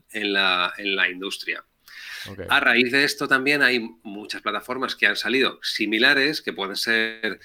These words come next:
Speaker 1: Builderall, hay una nueva que se llama Drop Funnels, eh, pero también podemos hacer con programas de landing pages como Instapage, eh, Lead Pages y todas estas.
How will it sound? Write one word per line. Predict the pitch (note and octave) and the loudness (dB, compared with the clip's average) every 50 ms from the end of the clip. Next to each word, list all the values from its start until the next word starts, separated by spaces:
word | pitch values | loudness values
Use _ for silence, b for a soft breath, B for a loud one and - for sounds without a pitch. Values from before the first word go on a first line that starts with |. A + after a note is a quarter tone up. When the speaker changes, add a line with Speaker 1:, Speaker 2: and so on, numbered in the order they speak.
| B B B | B B B
Speaker 1:
Builderall, | - G2+ G2+ F#2 F#2 F#2 F2+ G#2+ B2 B2+ B2+ B2+ B2+ B2+ C3 B2+ B2 B B B B B B | -2 0 0 2 2 2 2 2 2 2 2 2 2 2 0 0 -2 B B B B B B
hay | - G2 G2 | -2 -2 -2
una | G2+ G2+ G2 | 0 -2 -2
nueva | G2 A2 A#2 A#2+ A2+ G#2 G2 | 0 0 2 2 2 2 0
que | - G#2 | 0 -2
se | - - G2 | -2 0 0
llama | F#2+ G2 G2 G2 F#2+ | 0 2 2 0 0
Drop | F#2 G2 G2 - - | -2 -4 -8 -10 -8
Funnels, | - - A#2+ A#2+ A#2 A2+ A#2 A#2 A#2 A#2 - - - - b b b b b b b | -2 0 2 2 4 4 2 2 0 0 -2 -4 -6 -8 b b b b b b b
eh, | b G#2 G2+ G#2+ - - _ | b -6 -4 -4 -6 -4 _
pero | - C3 D3 C#3 | 0 0 2 2
también | - A2 G#2 G2+ A2 G#2+ | 2 0 2 0 -2 -2
podemos | G#2 A2 G#2+ G#2+ A2 G#2+ A#2 | -2 -2 -2 -2 -2 -4 -6
hacer | G#2+ - - A#2 A#2+ - G#2+ - - | -6 -2 0 0 0 0 -2 -8 -8
con | - A#2+ A2+ A#2+ B2 A#2 - _ | -6 -2 -2 0 -2 -2 -6 _
programas | - - F#2 F2 F2+ F#2 G2 G2+ G#2 G2 F2+ | -8 -6 -2 0 2 0 0 0 -2 -2 0
de | G2+ G2+ G#2 | 2 2 4
landing | G#2 G#2+ G#2+ G#2 G#2+ G#2+ G#2 G2+ | 4 2 2 0 -4 -6 -4 -2
pages | G#2+ G#2+ G#2+ G#2 - A2+ - | -2 -2 -2 -2 -4 -8 -8
como | - - G#2 - F#2 F#2+ F#2 F2+ F#2 - | -8 -4 0 0 0 0 0 -4 -4 -4
Instapage, | A2 G#2 - - F#2+ - A2+ A2 A2 A2 A2 A2+ A2 - - - - - | -4 -4 -4 -4 -2 4 6 8 8 8 8 6 4 2 0 -2 0 2
eh, | G2+ G2+ G2 F#2 F#2 F2+ F2+ - | 4 4 4 4 2 2 0 -2
Lead | G#2+ G#2 G#2+ G2 - - | -4 -4 -4 -4 -2 0
Pages | G#2 G2+ G#2 G#2 - A2+ G#2 G2 - - - - | 2 2 2 2 0 -4 -4 -4 -4 -10 -8 -4
y | A2+ G#2+ G#2 G#2 | -2 -2 0 0
todas | G2 F#2 F#2+ F#2+ - | 0 -2 -2 -2 -4
estas. | F#2+ - - - F2 E2+ - - | -6 -6 -6 -6 -8 -8 -10 -16